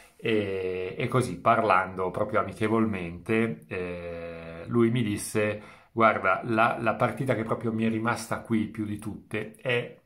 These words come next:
non tanto la finale di Cardiff, non tanto Monaco, non tanto,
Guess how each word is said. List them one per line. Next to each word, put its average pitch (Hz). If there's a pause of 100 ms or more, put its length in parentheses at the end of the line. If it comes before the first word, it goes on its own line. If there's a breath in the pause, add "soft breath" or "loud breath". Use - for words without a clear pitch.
non 135
tanto 101
la 95
finale 95
di 92
Cardiff, 101 (360 loud breath)
non 120
tanto 107
Monaco, 95
non 113
tanto, 107